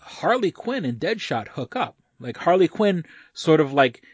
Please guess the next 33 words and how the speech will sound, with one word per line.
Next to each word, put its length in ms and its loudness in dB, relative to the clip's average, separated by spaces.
you 140 -2
know, 180 -4
she's 220 -6
broken 260 2
up 140 2
with 80 -4
the 80 -4
Joker, 500 -2
and 240 -6
she 120 -2
hooks 200 -6
up 60 -14
with 100 -8
Deadshot, 480 -4
which 280 -4
means 300 -4
we 140 -4
could 180 2
have 80 4
had 120 4
a 40 2
movie 220 2
where, 360 2
where, 360 -2
um, 480 -6
Idris 240 2
Elba 320 0
was 240 -6
banging 560 -4
fucking, 540 -10
uh, 320 -10
the 80 -16
girl 280 -2